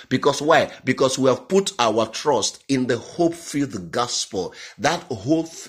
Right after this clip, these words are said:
hope-filled gospel has translated you and I into the God nature. And so, as our Father,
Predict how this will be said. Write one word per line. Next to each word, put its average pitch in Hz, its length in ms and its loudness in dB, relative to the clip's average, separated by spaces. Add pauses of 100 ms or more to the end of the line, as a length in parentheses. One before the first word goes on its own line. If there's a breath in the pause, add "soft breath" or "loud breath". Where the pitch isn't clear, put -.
(160)
hope-filled 147 640 -2
gospel 110 520 -2 (200 loud breath)
has 117 240 -4
translated 143 920 -2
you 143 180 0
and 101 160 -2
I 113 200 -4
into 147 320 -4
the 117 180 -2
God 107 340 -2
nature. 104 520 -4 (760 loud breath)
And 127 200 2
so, 160 520 2 (200 loud breath)
as 117 260 0
our 107 240 0
Father, 110 460 -4